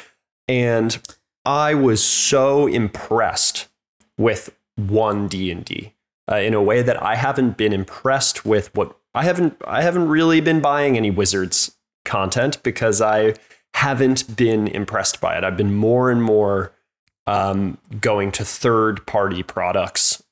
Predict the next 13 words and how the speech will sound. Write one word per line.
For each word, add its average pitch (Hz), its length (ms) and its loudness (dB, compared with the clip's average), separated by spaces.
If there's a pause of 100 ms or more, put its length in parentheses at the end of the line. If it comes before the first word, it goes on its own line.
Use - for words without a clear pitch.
uh, 92 260 0
as 95 240 -2
people 110 340 0
who 110 160 -2
are 101 300 -2
innovating 113 800 2
in 104 260 -2
the 95 80 -2
space - 520 0
and 107 240 -2
solving 123 920 2
the 101 80 -6
problems 92 1080 -2